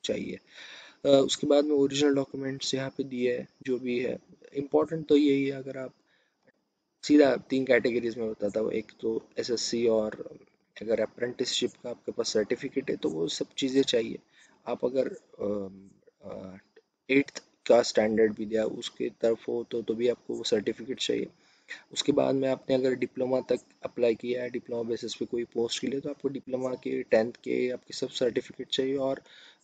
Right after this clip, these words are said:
बीई के तो बीई के चाहिए, और अगर आपने ट्वेल्थ के बाद diploma किया तो भी आपका डिप-, ट्वेल्थ का लगेगा। उसके बाद में date of birth जैसे उन्होंने बताया वो important है proof, क्योंकि थर्टी एट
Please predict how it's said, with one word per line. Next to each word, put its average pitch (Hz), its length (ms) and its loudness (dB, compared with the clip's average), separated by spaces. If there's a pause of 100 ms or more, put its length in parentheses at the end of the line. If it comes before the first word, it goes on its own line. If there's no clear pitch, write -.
(120)
बीई 123 200 0
के 127 240 4
तो 143 140 0
बीई 131 260 -4
के 110 140 -6
चाहिए, 104 240 -4
और 127 440 0 (400)
अगर 127 240 0
आपने 123 500 -4
ट्वेल्थ 120 340 4
के 123 100 -6
बाद 120 180 -4
diploma 117 400 -8
किया 123 200 -10
तो 113 140 -10
भी 110 120 -2
आपका 104 240 -2
डिप-, - 440 -10
ट्वेल्थ 107 240 2
का 113 100 0
लगेगा। 110 480 0 (220)
उसके - 240 -18
बाद 120 120 -14
में 123 100 -4
date 117 380 0
of - 220 -6
birth 117 200 2
जैसे 113 220 -2
उन्होंने 110 260 -2
बताया 107 360 -2
वो 117 180 -4
important 113 580 -2
है 104 60 -2
proof, - 260 -12
क्योंकि 123 220 -10
थर्टी 131 340 -8
एट 127 100 -12